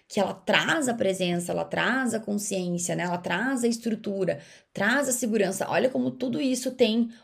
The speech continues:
um lugar de muita, é um lugar mais fixo, né? É um lugar que não é que ele não tenha ação,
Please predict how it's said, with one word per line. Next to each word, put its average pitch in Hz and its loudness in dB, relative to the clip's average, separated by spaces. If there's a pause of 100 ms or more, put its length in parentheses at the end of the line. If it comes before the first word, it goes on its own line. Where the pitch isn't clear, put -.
(120)
um 226 2
lugar 202 4 (140)
de 185 0
muita, 240 2 (220)
é 202 0
um 202 6
lugar 208 6
mais 240 2
fixo, 240 -2
né? 165 -2
É 101 0
um 95 -4
lugar 180 2
que - -6
não 190 -2
é 208 -2 (160)
que - 0
ele 226 4
não 220 0
tenha 214 2
ação, 190 0